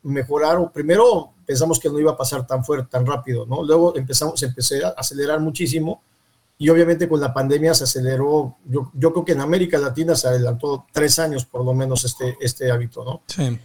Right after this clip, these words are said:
Speaker 1: Pero en la parte de los deportes, Pablo, eh, no es tan fácil porque
Speaker 2: No, no. No, no
Speaker 1: el
Speaker 2: da.
Speaker 1: streaming no aguanta, ¿no? O sea, nosotros, me acuerdo perfecto en Fox Sports, una vez que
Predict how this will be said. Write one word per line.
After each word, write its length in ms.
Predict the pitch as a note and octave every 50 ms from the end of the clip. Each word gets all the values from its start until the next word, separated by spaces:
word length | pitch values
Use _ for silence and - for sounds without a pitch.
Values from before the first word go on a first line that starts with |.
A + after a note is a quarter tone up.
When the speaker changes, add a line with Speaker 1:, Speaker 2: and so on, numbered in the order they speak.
| _ _
Speaker 1:
Pero 220 | - F3 F3+ F3 F#3
en 300 | F3+ F3+ F#3+ F3+ F#3 F#3
la 100 | F#3+ -
parte 280 | - C4 B3 - -
de 60 | C#4 B3
los 160 | G3 D#3 C#3
deportes, 520 | D3+ B2+ - E3+ E3+ E3 E3+ G3 F3 B2+
Pablo, 500 | - - F3 E3 F3 F#3+ F#3+ G3 G3+ - -
eh, 140 | E3 F3+ F#3
no 220 | F#3 F#3+ G#3 A#3
es 140 | A#3+ - -
tan 200 | - B3 A3 F#3
fácil 480 | - A#3+ A3 G#3+ - - D#3 C3 B2+ B2+
porque 160 | - C#3+ D#3+
Speaker 2:
No, 160 | E3+ E3+ E3
no. 320 | D3 D3 D3 C3+ A#2 G#2 - - _ _ _ _ - - _ D#3+
No, 200 | C#3+ C3 C3 B2
no 140 | A#2+ B2 - F#3+ F3+ D#3
Speaker 1:
el 200 | D#3+ D3+ - -
Speaker 2:
da. 100 | F3 -
Speaker 1:
streaming 640 | - A2 G3+ A3+ - - A#3+ B3+ B3 A3+ F#3 E3+ D#3+
no 100 | F3+ G3+
aguanta, 460 | G#3+ F3+ A3+ B3 B3 G3+ - D3+ B2+
¿no? 240 | C#3 D3+ E3 G3+ A#3+ D#3+ C3
O 60 | B2
sea, 160 | - - D3
nosotros, 480 | D3+ D#3+ D3 B2+ F#3+ F#3 G#3+ G#3 E3 F3+
me 80 | D#3+
acuerdo 320 | C3 - E3 E3+ F#3 F#3 F3
perfecto 360 | D#3 C3 C3 D#3+ E3 - F3
en 80 | B2+ A#2+
Fox 180 | D#3+ C3+ C3+
Sports, 460 | D3 A#2+ - D3+ D3 F3 F#3+ - -
una 200 | E3 D3+ D3 C#3+
vez 220 | C#3 C#3+ C#3+ - -
que 360 | - C#3+ C3 C3 B2 B2